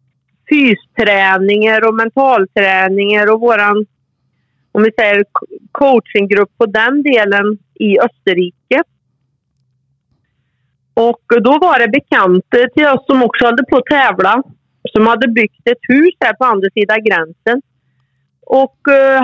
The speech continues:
hade fem lägenheter där. Och det var motorsportfantaster då som, eh, jag kände från motorsporten i Tyskland. Så att så hamnade jag här. Och sen så en annan bidragande orsak är väl också när man håller på med ökenrally, att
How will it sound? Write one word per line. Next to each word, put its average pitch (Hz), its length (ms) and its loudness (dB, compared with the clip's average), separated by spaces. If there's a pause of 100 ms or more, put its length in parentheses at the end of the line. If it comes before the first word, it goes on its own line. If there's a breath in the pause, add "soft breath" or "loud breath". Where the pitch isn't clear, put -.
hade 262 300 0 (160)
fem 220 200 -2
lägenheter 202 760 -2
där. 180 360 -2 (600)
Och 233 240 -2
det 240 120 0
var 240 140 -2
motorsportfantaster 214 1400 -4
då 233 140 0
som, 214 300 -4
eh, 202 60 -6 (960)
jag 208 300 0
kände 202 420 0 (140)
från 208 220 2
motorsporten 190 720 -2
i 196 60 0
Tyskland. 196 540 -4 (1160)
Så 294 140 0
att - 80 -6 (680)
så 311 80 2 (180)
hamnade 285 300 0
jag 269 140 0
här. 254 200 2
Och 262 140 -2
sen 240 200 -2
så 277 140 -2 (440)
en 254 140 0
annan 233 300 -2
bidragande 233 600 0
orsak 226 380 -2
är 190 120 0
väl 233 100 -4
också 226 220 -2
när 202 80 0
man 208 100 0
håller 214 180 -2
på 214 120 -2
med 196 200 -2
ökenrally, 180 800 0
att 185 220 0